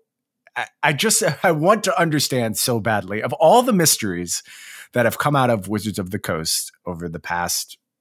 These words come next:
twenty-six years now, all the stories, all the hidden discussions and machinations that we as the public don't get our hands on,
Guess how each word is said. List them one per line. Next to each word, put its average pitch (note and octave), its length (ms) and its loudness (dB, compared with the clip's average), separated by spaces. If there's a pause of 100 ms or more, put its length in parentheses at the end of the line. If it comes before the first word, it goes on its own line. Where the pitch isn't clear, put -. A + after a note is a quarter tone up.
(400)
twenty-six A#2 680 -2
years D#2+ 280 -10
now, - 240 -16 (240)
all B2 240 6
the B2 100 0
stories, G#2 760 2
all G2 220 2
the F#2 380 -2 (540)
hidden B2+ 680 2 (500)
discussions C3+ 880 2
and G#2+ 260 0
machinations B2 680 0
that A2 220 -4
we A#2+ 200 0
as G#2+ 100 -4
the G2 80 -8
public A2 400 -6
don't A2 240 -4 (100)
get G#2+ 240 -6
our G2+ 140 0
hands F2+ 320 -8
on, E2+ 240 -8